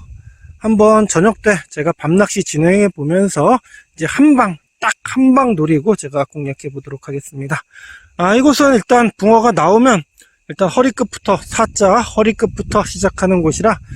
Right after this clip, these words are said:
아, 쉽지 않은 곳입니다. 제가, 아, 뭐 수중전까지, 지금 행군에서 수중전까지 진행하고 있고요. 아, 지금 뭐 바람 좀 부는데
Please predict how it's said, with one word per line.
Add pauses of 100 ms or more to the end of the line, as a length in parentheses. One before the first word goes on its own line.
(360)
아,
쉽지
않은
곳입니다. (320)
제가, (540)
아,
뭐 (300)
수중전까지,
지금
행군에서
수중전까지
진행하고
있고요. (1120)
아,
지금
뭐
바람
좀
부는데